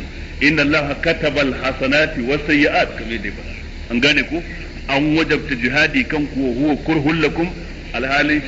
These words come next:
shi abin ki ne a cikin zukatanku, dan za ku rasa dukiya kuma za ku rasa rayuka. "Wa asa an takrahu shay'an." Mai yiwa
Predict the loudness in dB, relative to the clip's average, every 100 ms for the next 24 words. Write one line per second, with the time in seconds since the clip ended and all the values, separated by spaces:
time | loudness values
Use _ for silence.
0 | 0 2 2 0 0 0 0 2 4 4
1 | 2 -2 -4 -2 -2 0 0 0 -2 -2
2 | -10 -10 -2 2 2 2 0 -4 -2 2
3 | 2 4 2 2 -6 -8 -4 0 -2 -2
4 | -6 -4 2 2 2 -6 -8 -12 -10 -2
5 | 0 2 2 0 0 0 0 -4 -4 -6
6 | -4 -4 -4 -6 -2 -2 -2 -6 -10 -12
7 | -6 2 4 6 4 4 0